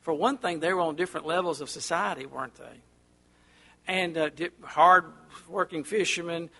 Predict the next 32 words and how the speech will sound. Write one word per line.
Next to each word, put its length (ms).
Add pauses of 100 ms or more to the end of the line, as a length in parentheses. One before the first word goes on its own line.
(120)
I 80
would 160
think 160
that 160
Matthew 480
might 160
have 100
been 140
a 80
little 240
different 540
than 140
Peter, 460 (100)
<laughs> 100
or 100
a 60
lot 300
different 320
than 140
Peter. 480 (320)
You 100
put 140
all 180
those 200
together, 480
a 100
disciple 680
in 100
that 240
day 320 (260)
literally 720 (200)
went 420